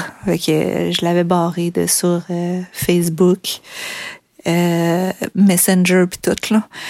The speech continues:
Toute la panoplie. Ah non, mais, hey, c'était du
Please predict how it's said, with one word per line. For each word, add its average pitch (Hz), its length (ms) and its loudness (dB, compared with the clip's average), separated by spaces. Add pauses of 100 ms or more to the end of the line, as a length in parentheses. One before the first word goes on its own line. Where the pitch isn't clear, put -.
(280)
Toute - 180 -2
la 180 120 2
panoplie. 180 680 0 (280)
Ah 165 140 0
non, 147 260 -2
mais, - 140 -12 (180)
hey, 139 260 -4
c'était - 440 -4 (160)
du - 120 -4